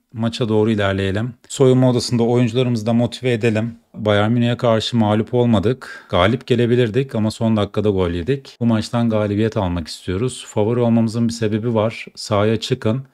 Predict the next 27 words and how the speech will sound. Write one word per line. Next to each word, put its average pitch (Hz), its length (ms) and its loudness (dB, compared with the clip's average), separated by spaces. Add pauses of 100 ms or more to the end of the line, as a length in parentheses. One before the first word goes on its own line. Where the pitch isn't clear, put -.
(140)
ve 98 80 0
favori 113 340 0
olmamıza 110 420 2
şüpheyle 113 360 -4
bakanları 104 440 -4
utandırın 107 560 -2
dedim. 104 300 -4 (220)
Yine 117 180 -4
mevkiler 107 500 -2
bazında 90 300 -4
da 117 140 -4 (100)
konuşuyoruz 95 540 -6
oyuncularla. 85 640 -4 (280)
Evet, 131 380 0
bütün 110 200 -6
oyuncularımızı 120 540 2
motive 113 300 0
ettik. - 460 -4 (200)
Grunwalder 120 600 4
Straße'de 127 800 2
rakip 104 280 0
Wolfsburg. 120 600 2 (100)
Sıralamada 104 600 0
şu 113 180 -2
anda 113 180 2
ikinci 113 340 -2
sıradayız. 104 800 0